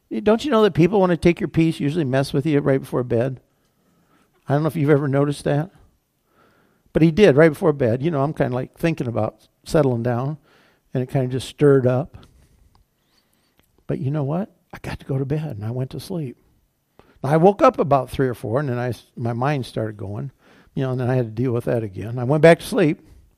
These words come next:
Well, that's, see, that's what we do. We pray about it. I mean, those things are gonna happen.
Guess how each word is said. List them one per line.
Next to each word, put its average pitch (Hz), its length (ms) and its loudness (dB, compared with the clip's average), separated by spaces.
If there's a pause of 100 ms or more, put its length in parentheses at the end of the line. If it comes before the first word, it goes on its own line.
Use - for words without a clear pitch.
(600)
Well, 320 100 -2
that's, 262 220 -2
see, - 160 -6
that's 226 200 -2
what 247 120 -2
we 220 120 0
do. 104 360 -6 (560)
We 180 120 0
pray 311 280 -2
about 110 340 -4
it. - 60 -20 (240)
I - 60 -6
mean, 196 240 -2
those 196 260 -2
things 302 200 -4
are 170 80 -2
gonna 135 280 -4
happen. 165 480 -6